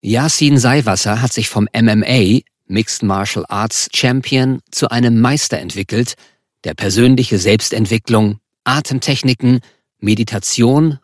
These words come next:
und mentale Stärke unterrichtet und lehrt.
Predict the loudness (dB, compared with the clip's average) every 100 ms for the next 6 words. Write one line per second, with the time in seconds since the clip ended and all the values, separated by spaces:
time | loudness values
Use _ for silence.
0 | _ -2 0 0 0 0 0 0 0 0
1 | -2 -4 -4 -2 -2 -4 -6 -6 -6 -6
2 | -4 -4 -2 -2 -2 -4 -8